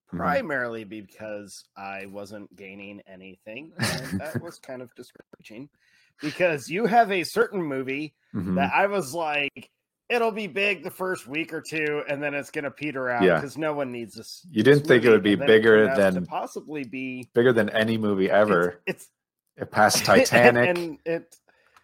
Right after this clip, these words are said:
Speaker 2: it, it's, uh, it's huge,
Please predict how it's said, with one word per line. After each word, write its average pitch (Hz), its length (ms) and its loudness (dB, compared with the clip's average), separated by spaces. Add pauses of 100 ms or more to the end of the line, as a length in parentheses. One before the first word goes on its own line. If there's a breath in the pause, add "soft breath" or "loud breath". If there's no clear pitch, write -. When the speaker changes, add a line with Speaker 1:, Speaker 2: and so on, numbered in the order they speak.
(1040)
Speaker 2:
it, 180 240 -4
it's, 196 300 -8
uh, 240 240 -2 (100)
it's 277 200 -10
huge, 151 560 -10